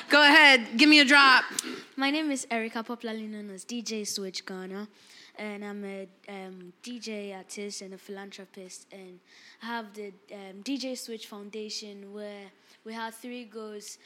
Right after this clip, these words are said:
Speaker 2: um, gender equality, good health and well-being, and also,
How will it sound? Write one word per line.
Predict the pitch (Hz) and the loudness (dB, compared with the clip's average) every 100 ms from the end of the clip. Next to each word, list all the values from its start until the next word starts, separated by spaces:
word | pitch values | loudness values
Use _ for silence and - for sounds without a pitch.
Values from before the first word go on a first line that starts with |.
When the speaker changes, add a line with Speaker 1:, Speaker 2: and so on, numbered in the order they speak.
| _ - - | _ -20 -16
Speaker 2:
um, | 196 190 190 185 170 | -16 -16 -16 -20 -18
gender | 196 240 233 | -12 -8 -8
equality, | 214 214 226 214 214 220 208 | -10 -12 -16 -14 -16 -18 -16
good | 226 214 | -16 -14
health | 220 214 - | -16 -16 -20
and | 202 | -18
well-being, | 214 214 202 196 | -14 -16 -16 -20
and | 202 | -20
also, | 208 - 196 185 | -18 -18 -18 -20